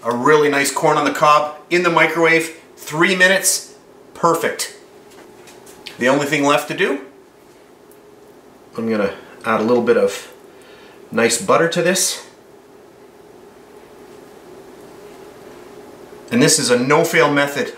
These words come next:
I have been using this for many years and it works every single time.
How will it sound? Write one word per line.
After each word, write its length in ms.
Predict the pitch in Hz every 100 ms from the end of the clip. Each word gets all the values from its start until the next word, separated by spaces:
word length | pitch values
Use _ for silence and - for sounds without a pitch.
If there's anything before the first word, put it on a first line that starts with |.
| -
I 80 |
have 100 | 131
been 140 | 131 127
using 320 | 139 143 139
this 160 | 139 -
for 120 | 123
many 300 | 127 156 156
years 380 | 143 147 143 135
and 100 | 123
it 80 |
works 480 | 139 143 143 - - 156
every 400 | 156 151 151 156
single 320 | - 151 139
time. 420 | 139 120 110 95